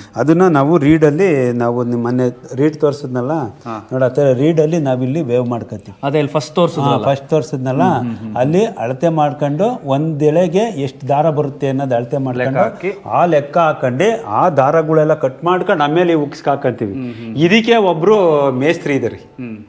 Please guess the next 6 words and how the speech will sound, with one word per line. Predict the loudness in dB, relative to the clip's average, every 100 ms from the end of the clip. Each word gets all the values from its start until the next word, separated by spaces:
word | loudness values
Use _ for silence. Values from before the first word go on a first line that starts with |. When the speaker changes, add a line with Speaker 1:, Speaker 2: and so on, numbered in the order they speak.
| -20 _
Speaker 1:
ಇದಕ್ಕೆ | 0 0 2
ಇದನ್ನೆಲ್ಲ | 2 2 4 4 4 4
ಮಾಡೋರೇ | 2 2 2 2 4
ಒಬ್ರು | 2 0 0 0
ಮೇಸ್ತ್ರಿ. | 0 -2 -8 -20 -20 -20 -14
Speaker 2:
ಹಾ. | -8 -8 -10 -18